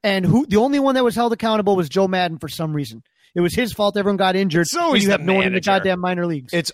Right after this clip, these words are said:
Speaker 2: always
Speaker 1: It's,
Speaker 2: the manager. Every
Speaker 1: it's
Speaker 2: time.
Speaker 1: his,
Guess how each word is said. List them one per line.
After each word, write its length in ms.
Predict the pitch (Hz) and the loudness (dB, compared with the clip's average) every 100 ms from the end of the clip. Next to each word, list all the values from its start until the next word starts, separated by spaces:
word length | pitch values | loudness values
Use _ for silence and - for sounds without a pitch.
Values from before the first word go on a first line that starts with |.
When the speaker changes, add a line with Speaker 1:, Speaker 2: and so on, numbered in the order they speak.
| - | 2
Speaker 2:
always 500 | 190 185 208 151 240 | 4 4 4 2 0
Speaker 1:
It's, 80 | 131 | -2
Speaker 2:
the 60 | |
manager. 520 | 123 110 101 95 80 - _ _ _ _ _ _ _ | -2 -4 -6 -10 -14 -18 _ _ _ _ _ _ _
Every 280 | 165 190 220 | 0 2 4
Speaker 1:
it's 160 | 220 143 | 2 2
Speaker 2:
time. 220 | 247 120 | -2 -2
Speaker 1:
his, 440 | - 254 262 294 | -10 -16 -14 -16